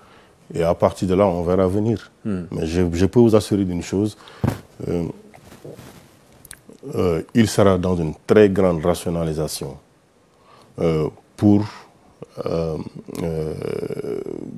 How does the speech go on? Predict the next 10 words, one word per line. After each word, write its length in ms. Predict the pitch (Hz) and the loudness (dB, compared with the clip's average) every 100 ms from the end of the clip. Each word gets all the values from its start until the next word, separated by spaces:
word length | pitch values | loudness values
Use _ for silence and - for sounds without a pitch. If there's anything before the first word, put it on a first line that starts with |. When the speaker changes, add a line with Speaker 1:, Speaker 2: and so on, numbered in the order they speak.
| - _ | -14 _
Speaker 1:
pouvoir 580 | 113 90 95 101 104 110 - - _ - - _ _ _ _ _ | 0 2 6 6 6 2 -10 -20 _ -20 -20 _ _ _ _ _
prendre 280 | 120 113 117 | 4 4 2
en 120 | 98 | -4
charge 480 | 90 - 80 82 - _ _ _ _ _ _ _ _ - | -4 -2 -2 -2 -12 _ _ _ _ _ _ _ _ -6
les 180 | 87 | -4
préoccupations 640 | 85 98 90 87 90 - 87 | 0 2 2 0 -2 -2 -2
des 100 | 82 | -2
Sénégalais, 560 | 90 78 76 73 71 - _ _ _ _ - - | -2 -4 -2 -2 -4 -10 _ _ _ _ -14 -8
euh, 420 | 78 78 73 73 - - - | -4 -4 -6 -8 -8 -10 -10
sans, 720 | - - - 95 98 95 90 | -10 -8 0 4 4 2 0